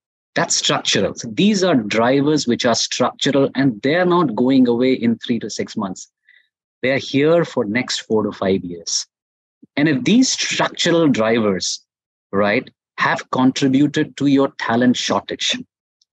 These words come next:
in the last four or five years, what makes you think that just because there is an economic slowdown right now,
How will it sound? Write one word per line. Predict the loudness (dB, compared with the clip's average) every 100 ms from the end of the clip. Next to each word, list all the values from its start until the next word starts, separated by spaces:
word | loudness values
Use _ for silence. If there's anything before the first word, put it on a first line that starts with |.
| _ _ _ -2
in | 2 4
the | 4
last | 2 0 -4 -2
four | 0 0
or |
five | -2 0 0 2
years, | 2 2 -2 -6 -4
what | -4 -2
makes | 0 0 2
you | 0
think | 0 0 0 0 -2
that | -4
just | -2 -2 -2
because | -2 0 2
there | 4 2
is | 2
an | 2
economic | 2 2 2 0
slowdown | 0 0 2 2 0 0
right | 0 0
now, | -2 0 -2